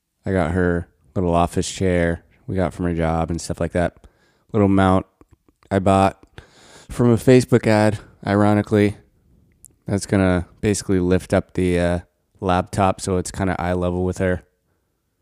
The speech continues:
Just kinda make things a little bit more smooth. But yeah, she just got word that she's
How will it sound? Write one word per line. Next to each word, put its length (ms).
Just 140
kinda 180
make 220
things 260
a 60
little 180
bit 160
more 320
smooth. 600
But 60
yeah, 160
she 180
just 180
got 180
word 200
that 140
she's 380